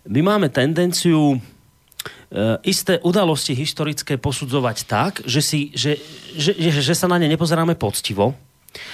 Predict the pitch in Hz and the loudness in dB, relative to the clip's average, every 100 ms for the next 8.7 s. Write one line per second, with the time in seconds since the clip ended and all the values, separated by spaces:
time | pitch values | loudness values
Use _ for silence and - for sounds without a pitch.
0 | - - 120 123 120 110 - _ _ _ | -18 -6 0 2 2 -2 -8 _ _ _
1 | _ - - - - 208 214 180 160 - | _ -20 -20 -6 0 0 2 0 0 0
2 | 131 208 - - - - - 135 131 143 | 2 2 0 -10 -20 -20 -4 0 2 2
3 | 196 127 107 113 165 185 - 160 190 170 | 2 0 0 0 0 -2 -4 -4 -2 -2
4 | 185 185 170 165 151 156 160 147 143 160 | -4 -4 -4 -2 0 0 0 0 0 -2
5 | 147 143 139 135 - - 190 180 139 139 | 0 0 2 0 -2 -2 0 2 0 0
6 | 135 131 135 110 104 117 131 190 202 - | 0 0 0 0 0 0 0 0 -2 -10
7 | - - - - 196 196 180 170 156 170 | -20 -20 -18 -4 -2 0 0 2 0 2
8 | 131 113 92 104 127 208 | 0 0 0 0 0 0